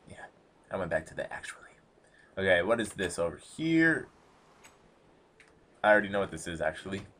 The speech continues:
Why do I keep saying "actually"? Okay, stop. Just stop. Just stop right here, right now, Anthony. You ready for this? 'Cause I'm gonna slap you in the face.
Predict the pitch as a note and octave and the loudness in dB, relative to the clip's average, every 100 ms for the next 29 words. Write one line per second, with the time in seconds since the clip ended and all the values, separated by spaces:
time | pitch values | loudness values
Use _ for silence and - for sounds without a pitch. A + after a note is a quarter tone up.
0 | _ - - - _ _ - - G3 B3+ | _ -20 -20 -20 _ _ -20 4 10 12
1 | B3 B3 G#3+ A3 G#3 F#3 E3+ F#2 - - | 12 10 8 10 8 10 6 6 -2 -8
2 | B2+ D#3+ D#3 G3 A#2 - - B2+ - E3+ | 4 4 10 10 10 6 -10 -6 4 8
3 | C3 - G#2 A#2 - - E3 D3 C#3+ C3+ | 8 6 -8 -4 -2 6 6 8 6 4
4 | B2 A#2 A2+ G#2+ F2+ E2+ D#2+ D2+ E2 A#2 | 2 2 4 4 4 2 -2 -6 0 2
5 | D3 D3 E3 D#3+ - - - - F#2 A#2 | 2 2 2 2 -4 -20 -20 -12 -8 -4
6 | G2 - B2 B2+ B2+ B2 A#2 - G2+ - | -4 -4 2 2 2 -2 -2 -2 -6 -6
7 | - | -16